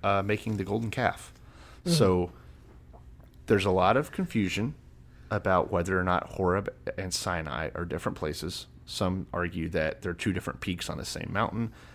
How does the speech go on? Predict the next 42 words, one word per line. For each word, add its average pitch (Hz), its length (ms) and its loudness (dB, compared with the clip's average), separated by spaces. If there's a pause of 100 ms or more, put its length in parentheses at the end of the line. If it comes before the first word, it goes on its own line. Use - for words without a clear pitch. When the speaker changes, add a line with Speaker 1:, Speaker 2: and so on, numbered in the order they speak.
(120)
Speaker 1:
Some 85 340 -2
say 85 240 0
Horeb 87 460 2
is 85 160 -4
more 87 120 2
of, 82 120 0
like, 78 160 -2
the 76 80 -10
small 87 340 -2
range, 85 580 -2
and - 80 -12
Sinai 82 420 -4
is 85 140 -6
the - 80 -10
specific - 520 -2
mountain 127 340 0
where 120 160 2
the 117 160 -2 (680)
Ten 131 160 -2
Commandments 110 380 -2
came 104 160 -2
from. 107 260 0 (540)
But 104 140 4
that's 117 200 4
where 110 120 2
last, 92 500 0 (140)
uh, 73 240 -2
Horeb 92 260 4
is 85 140 -2
mentioned, 92 400 -2 (200)
and 95 140 -2
the 90 60 0
time 110 260 2
before 90 360 0
that 104 380 4 (280)
is 90 320 0
Horeb 95 400 0
is 87 120 0
also 92 520 0
the 85 140 -6
spot - 440 -2
where 82 320 -2